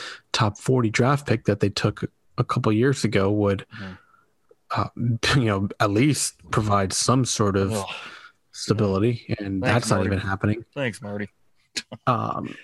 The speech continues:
Speaker 1: and then
Speaker 2: Elite, elite talent, elite talent, talent evaluation.
Speaker 1: I mean, you,
Speaker 2: Elite.
Speaker 1: I mean, maybe, like, give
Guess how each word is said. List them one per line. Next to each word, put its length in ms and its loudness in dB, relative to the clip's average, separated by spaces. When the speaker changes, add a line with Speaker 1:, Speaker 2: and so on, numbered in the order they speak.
Speaker 1:
and 140 2
then 200 4
Speaker 2:
Elite, 320 0
elite 420 2
talent, 460 0
elite 380 0
talent, 420 0
talent 300 0
evaluation. 340 2
Speaker 1:
I 40 4
mean, 200 4
you, 140 2
Speaker 2:
Elite. 540 -6
Speaker 1:
I 120 4
mean, 200 4
maybe, 360 4
like, 280 2
give 340 0